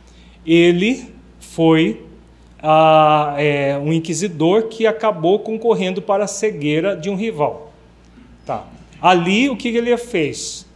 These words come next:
Ele utilizou de todos os recursos dele, que foi oferecido por Deus, para o bem, utilizou para o mal do outro. <coughs> Nós podemos, utilizando o mal, o nosso livre-arbítrio, fazer isso?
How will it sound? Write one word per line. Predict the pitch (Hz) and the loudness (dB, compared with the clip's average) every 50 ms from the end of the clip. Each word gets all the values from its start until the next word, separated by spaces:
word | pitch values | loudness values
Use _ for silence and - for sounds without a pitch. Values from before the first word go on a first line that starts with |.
| _ _ - | _ _ -4
Ele | 165 180 202 | -2 0 0
utilizou | 214 208 214 214 208 214 208 180 143 135 139 165 165 156 156 143 131 127 131 - - - - | -2 -2 -4 -6 -4 -4 -4 -4 -6 -4 0 2 2 4 2 2 0 -4 -8 -14 -18 -20 -14
de | 117 160 | -12 -12
todos | 160 - - - 262 285 269 254 220 | -12 -8 -2 0 0 0 -2 -4 -4
os | - | -4
recursos | 208 185 165 - - 151 147 143 - - 170 160 143 | -4 -4 -4 -6 -6 -6 -6 -6 -6 -6 -6 -8 -8
dele, | 135 120 139 147 156 185 208 220 | -6 -6 -2 -2 -2 -2 -4 -8
que | - - - | -12 -14 -14
foi | - 165 160 156 151 | -6 -4 -2 -2 -2
oferecido | 143 151 147 151 165 147 147 147 - 151 139 139 139 | -2 -4 -6 -6 -8 -8 -8 -8 -10 -10 -10 -10 -10
por | - - 160 165 | -8 -6 -6 -6
Deus, | 147 123 143 147 151 175 226 220 - - - - - _ _ _ _ _ _ | -4 -2 -2 -2 -2 -2 -4 -6 -10 -14 -16 -20 -20 _ _ _ _ _ _
para | 156 156 165 156 160 165 | 2 4 4 4 4 2
o | 160 | 0
bem, | 139 139 156 156 180 247 285 - - - - - - - | 0 0 0 2 0 0 -4 -6 -14 -20 -20 -20 -18 -16
utilizou | 170 156 190 180 180 160 160 185 185 | -8 -6 -4 -4 -2 0 0 0 0
para | 185 196 190 208 | 0 0 0 0
o | 226 | 0
mal | 214 196 185 185 190 | 0 0 0 0 0
do | 175 180 220 | -2 -4 -2
outro. | 208 180 139 117 - - - - - - _ - - _ _ - - - _ _ - - - - - - _ _ _ _ _ _ _ _ _ _ _ _ _ _ _ _ - _ _ _ _ - _ _ _ - | -2 -2 -2 -2 -6 -10 -18 -20 -20 -20 _ -20 -20 _ _ -20 -20 -20 _ _ -20 -20 -20 -20 -20 -20 _ _ _ _ _ _ _ _ _ _ _ _ _ _ _ _ -20 _ _ _ _ -20 _ _ _ 0
<coughs> | 240 - - - 214 - 659 - - - - - - - | 0 2 2 2 2 2 2 2 0 -4 -8 -16 -18 -12
Nós | 165 170 208 233 240 | -2 0 2 2 2
podemos, | 226 277 240 208 180 175 175 165 156 151 143 - - | 4 2 2 4 4 2 2 2 0 -2 -2 -4 -6
utilizando | 160 165 160 - 180 185 175 151 180 202 208 202 | -6 -8 -6 -4 -4 -4 -4 -2 -2 -2 -2 -4
o | 220 | -4
mal, | 202 185 165 156 147 147 | -2 2 2 2 4 2
o | |
nosso | 143 151 156 151 - 165 | 0 -2 -4 -4 -4 -6
livre-arbítrio, | 151 151 156 135 147 143 135 127 143 135 - - | -4 -4 -4 -2 -4 -4 -4 -6 -8 -10 -10 -12
fazer | - 127 131 123 147 139 | -12 -10 -4 -4 -4 -4
isso? | 175 214 220 - - - 190 | -4 -6 -8 -10 -12 -14 -18